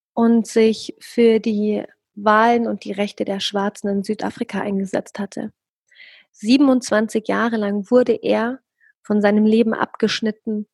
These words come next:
ihm wurde die Freiheit genommen und ich kann dir nur empfehlen,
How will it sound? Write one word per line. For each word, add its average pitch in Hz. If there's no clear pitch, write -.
ihm 214
wurde 208
die 208
Freiheit 220
genommen 208
und 220
ich 208
kann 226
dir 214
nur 247
empfehlen, 214